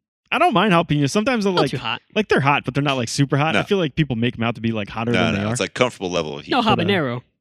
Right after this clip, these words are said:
Speaker 1: yeah, I mean,
Speaker 3: Ooh, that's too much.
Speaker 1: every now and again you get one. It's like, "Ooh, that was a little spicy."
Speaker 3: Yeah, yeah.
Speaker 1: <laughs> But
Speaker 2: Bit of
Speaker 3: Especially, like,
Speaker 2: seed on
Speaker 3: when
Speaker 2: that
Speaker 3: you,
Speaker 2: one. <laughs>
Speaker 3: when you barbecue 'em, they get, like,
Speaker 2: Yeah.
Speaker 3: they get even
Speaker 1: Yeah,
Speaker 3: hotter. I don't
Speaker 1: yeah.
Speaker 3: know what the fuck it is.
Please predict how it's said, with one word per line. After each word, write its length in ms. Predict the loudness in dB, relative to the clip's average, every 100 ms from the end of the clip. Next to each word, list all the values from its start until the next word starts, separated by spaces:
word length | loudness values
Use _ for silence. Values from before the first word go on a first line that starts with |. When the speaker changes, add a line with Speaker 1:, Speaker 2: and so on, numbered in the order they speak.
| _ _ -14
Speaker 1:
yeah, 80 | -4
I 40 | 0
mean, 200 | 0 -2 -10
Speaker 3:
Ooh, 180 | -12 -2
that's 160 | 0 2
too 120 | 2
much. 120 | 2
Speaker 1:
every 320 | 4 6 8
now 180 | 6 8
and 80 | 6
again 220 | 6 2
you 60 | 2
get 180 | 0 0
one. 140 | 0
It's 140 | 0 0
like, 180 | 2 6
"Ooh, 120 | 8
that 80 | 8
was 160 | 4
a 20 | 2
little 200 | -2 -6
spicy." 380 | -6 -6 -6 -6
Speaker 3:
Yeah, 260 | 0 4
yeah. 240 | 6 6 2
Speaker 1:
<laughs> 60 | 0
But 0 |
Speaker 2:
Bit 320 | 0 4 4
of 40 | 4
Speaker 3:
Especially, 100 | 4
like, 120 | 4
Speaker 2:
seed 80 | 4
on 40 |
Speaker 3:
when 60 | 4
Speaker 2:
that 120 | 0
Speaker 3:
you, 40 |
Speaker 2:
one. 160 | 0 0
<laughs> 60 | 2
Speaker 3:
when 140 | 2 2
you 60 |
barbecue 520 | 2 2 2 4 4
'em, 140 | 2 0 _ _ _ _ _ _
they 80 | -6
get, 200 | -6 -6
like, 140 | -8
Speaker 2:
Yeah. 100 | -4
Speaker 3:
they 60 | 2
get 120 | 4
even 60 |
Speaker 1:
Yeah, 260 | 4 4 0
Speaker 3:
hotter. 140 | -2
I 20 | -4
don't 80 |
Speaker 1:
yeah. 60 | -6
Speaker 3:
know 60 | -6
what 80 |
the 60 | -8
fuck 160 | -10 -10
it 80 |
is. 180 | -12 -16